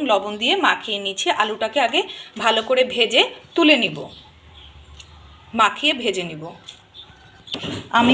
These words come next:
এখানে ময় মশলা নিয়ে নিয়েছি, রসুন বাটা, আহ, আদা বাটা, হলুদ গুঁড়ো, লঙ্কা গুঁড়ো, তেজপাতা, এখানে জিরা বাটা এবং, আহ, উম, ধনিয়া বাটা আছে,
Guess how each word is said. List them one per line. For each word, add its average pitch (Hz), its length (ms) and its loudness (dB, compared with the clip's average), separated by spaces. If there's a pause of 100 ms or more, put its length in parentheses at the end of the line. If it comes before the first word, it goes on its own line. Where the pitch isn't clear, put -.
এখানে 311 260 4 (200)
ময় 233 200 6
মশলা 240 320 0
নিয়ে 233 180 2
নিয়েছি, 202 300 0 (220)
রসুন 226 280 0 (100)
বাটা, 214 300 4 (100)
আহ, - 1120 -2 (160)
আদা 214 240 4
বাটা, 214 300 4 (360)
হলুদ 220 300 -2 (100)
গুঁড়ো, 220 200 4 (120)
লঙ্কা 202 380 4
গুঁড়ো, 202 200 0 (140)
তেজপাতা, 202 640 2 (640)
এখানে 302 260 2 (220)
জিরা 254 360 6
বাটা 254 300 4 (760)
এবং, 247 260 0
আহ, 220 100 8 (280)
উম, 196 260 -6 (180)
ধনিয়া 247 340 4 (480)
বাটা 196 260 4 (120)
আছে, 294 240 -2